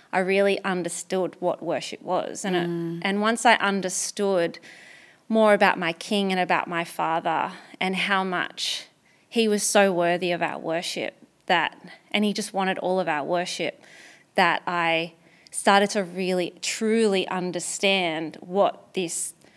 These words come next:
Speaker 1: gift was and what this calling was to be a worship leader. And so it took years, like, I don't know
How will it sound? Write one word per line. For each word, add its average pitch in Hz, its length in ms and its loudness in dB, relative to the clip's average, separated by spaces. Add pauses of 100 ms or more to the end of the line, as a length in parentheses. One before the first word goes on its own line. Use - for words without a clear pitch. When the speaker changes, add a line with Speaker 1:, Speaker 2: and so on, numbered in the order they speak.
(340)
Speaker 1:
gift 214 300 0
was 175 580 2
and 180 240 -4
what - 400 -4
this 175 240 -6
calling 170 540 -4
was 170 420 -2
to - 140 -8
be 160 160 -4
a 143 80 -4
worship 135 400 -8
leader. 165 440 -4
And 165 360 -6 (1200)
so 247 220 2
it - 160 0
took - 300 -4
years, 170 760 -2 (240)
like, 190 260 2 (540)
I 208 100 0
don't 180 160 -2
know 135 200 -4